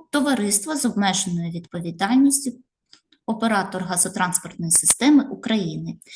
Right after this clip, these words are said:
стосовно виведення з експлуатації, ліквідації об'єкту магістрального газопроводу компресорної станції Кіровоградська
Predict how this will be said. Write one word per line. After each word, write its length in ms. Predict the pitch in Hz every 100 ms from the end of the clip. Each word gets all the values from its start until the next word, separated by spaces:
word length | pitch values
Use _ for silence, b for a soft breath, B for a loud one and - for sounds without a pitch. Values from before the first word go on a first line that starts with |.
| B B
стосовно 520 | - - - 285 254 233
виведення 640 | 226 185 190 240 247 254
з 80 | 233
експлуатації, 1000 | - - 190 190 170 156 - 220 208 214
ліквідації 760 | 202 180 160 170 - 240 277 -
об'єкту 440 | 185 226 - 277
магістрального 840 | 240 190 190 - 214 269 269 240 233
газопроводу 840 | 214 226 247 220 196 208 226 294 b b -
компресорної 760 | 240 226 196 185 180 185 170
станції 540 | 170 - 214 247 - 320
Кіровоградська 880 | - 208 202 196 160 170 - -